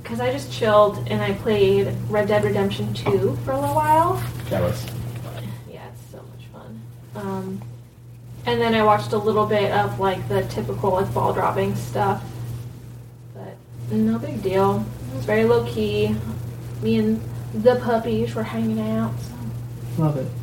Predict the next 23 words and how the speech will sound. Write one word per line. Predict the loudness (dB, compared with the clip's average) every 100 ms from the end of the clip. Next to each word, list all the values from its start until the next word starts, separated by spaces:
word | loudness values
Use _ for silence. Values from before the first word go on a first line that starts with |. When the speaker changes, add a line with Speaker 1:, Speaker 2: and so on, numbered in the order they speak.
| -8 -8
Speaker 1:
Yeah. | -8 -8 -8 -8 -2
What'd | 2
you | 4
do? |
Speaker 2:
Sure. | 4 4 2 -4 -6 -8 -10 -12 -14 -14 -14 -10 -8
Uh, | -2 0 0 2 0 0 0
well, | 0 4
I | 4 4
had | 2 2 4 2 -2 -10 -12 -12 -14 -14 -14 -16 -20 -20 -20 -20 -20 -12
folks | 0 2 2 0
coming | 0 2 2
into | 0 0
town | 0 2
to | 4
visit | 4 4 0
some | 0
friends, | 2 4 4 0 -2
and | -4
I | -4
was | -2
having, | -2 -2
like, | -2
a | -2 -4